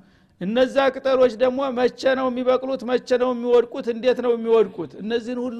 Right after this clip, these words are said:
በዝርዝር አውቃለሁ በላቸው ይላል ማለት ነው። "ኢላ ያዕለሙሃ።" እነዚህን ሁሉ ቅጠሎች መቼ በቅለው ምን ያህል ኑረው የት ቦታ በምን ምክንያት እንዴት እንደሚወድቁ አውቃለሁ። ተገልብጣ ነው የምትወድቀው? በፊት ለፊት ነው የምትወድቀው? በቀኝ በኩል ነው? በግራ?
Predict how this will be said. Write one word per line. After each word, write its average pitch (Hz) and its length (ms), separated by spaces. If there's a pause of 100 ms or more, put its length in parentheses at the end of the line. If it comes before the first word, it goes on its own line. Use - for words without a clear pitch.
በዝርዝር 233 520
አውቃለሁ 208 520
በላቸው 185 580
ይላል 180 380
ማለት 151 300
ነው። 135 140 (600)
"ኢላ 262 220 (100)
ያዕለሙሃ።" 247 540 (300)
እነዚህን 247 580
ሁሉ 240 240
ቅጠሎች 254 500 (260)
መቼ 226 280 (100)
በቅለው 247 340
ምን 233 160
ያህል 240 280
ኑረው 240 340 (400)
የት 240 280
ቦታ 240 260 (120)
በምን 233 280
ምክንያት 247 520
እንዴት 233 420
እንደሚወድቁ 226 680
አውቃለሁ። 185 420
ተገልብጣ 226 460
ነው 240 140
የምትወድቀው? 240 560
በፊት 214 240
ለፊት 220 280
ነው 247 100
የምትወድቀው? 240 580 (420)
በቀኝ 202 340
በኩል 240 320
ነው? 247 160
በግራ? 240 280